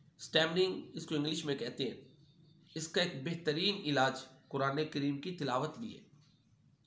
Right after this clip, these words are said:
बल्कि कुरान करीम की तिलावत और उसको ज़ुबानी याद करें, बार बार रिपीट करें, तो इससे भी लुकनत जो है वो अल्लाह ताला दूर फरमाते हैं।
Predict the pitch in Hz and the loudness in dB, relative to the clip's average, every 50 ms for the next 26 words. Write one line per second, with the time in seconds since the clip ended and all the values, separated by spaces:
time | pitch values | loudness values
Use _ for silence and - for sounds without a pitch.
0 | _ _ - - - _ - - - - _ - 104 120 135 147 143 - 175 170 | _ _ -20 -20 -20 _ -20 -20 -20 -20 _ -2 2 2 4 4 2 2 4 4
1 | 175 175 175 - - - - - - _ _ _ - 143 139 139 143 147 165 175 | 4 4 2 -2 -8 -14 -20 -20 -20 _ _ _ 0 4 6 6 6 6 4 0
2 | 170 - 170 165 175 170 170 - - 156 - - 147 139 131 131 131 143 165 - | -2 -2 0 0 0 0 -2 -2 -6 -6 -4 -2 0 2 4 4 4 4 2 2
3 | - 156 156 151 151 151 - - 147 127 - 127 113 131 151 170 180 185 160 147 | 2 2 2 2 2 0 -2 -4 -2 -2 0 2 4 4 4 4 2 0 2 2
4 | 135 139 139 - - 135 127 127 127 117 113 - 135 160 185 190 185 185 175 156 | 2 2 0 0 -2 -2 0 0 0 0 4 8 10 10 10 10 8 8 8 8
5 | 147 - - 139 135 - - - 123 120 123 120 117 - - - - - - - | 6 4 2 0 0 0 0 0 0 0 0 -2 -4 -8 -14 -20 -20 -20 -20 -20
6 | - - - - 175 175 - - 185 143 139 143 135 127 123 113 - - 127 131 | -18 -10 -6 -4 -4 -2 0 0 2 4 4 4 4 4 2 -2 -2 0 0 0
7 | 120 113 117 117 113 113 123 120 117 117 - - - - - _ _ - 113 123 | 0 -2 -2 -2 0 0 2 0 0 -2 -4 -10 -20 -20 -20 _ _ -4 0 2
8 | 127 123 117 - 127 123 120 120 120 123 113 113 113 110 - 127 127 120 - - | 2 2 2 0 0 0 0 0 0 0 0 0 0 0 0 0 0 0 -2 -4
9 | - 107 104 107 104 101 - 101 92 - - - | -10 -8 -8 -8 -8 -8 -10 -14 -16 -16 -18 -20